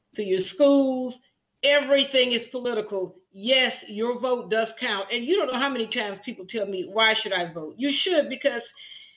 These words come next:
it's not just about the national, votes at the national level. You,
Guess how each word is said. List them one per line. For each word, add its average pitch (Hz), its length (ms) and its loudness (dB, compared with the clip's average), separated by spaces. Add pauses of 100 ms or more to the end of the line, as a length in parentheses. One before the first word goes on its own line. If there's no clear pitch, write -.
(160)
it's 214 100 -12
not 320 260 2
just 320 280 0
about 226 320 0
the 208 60 -4
national, 220 680 2
votes 233 240 -4
at 196 80 -8
the 185 60 -8
national 202 500 0
level. 185 260 -2
You, 277 240 -4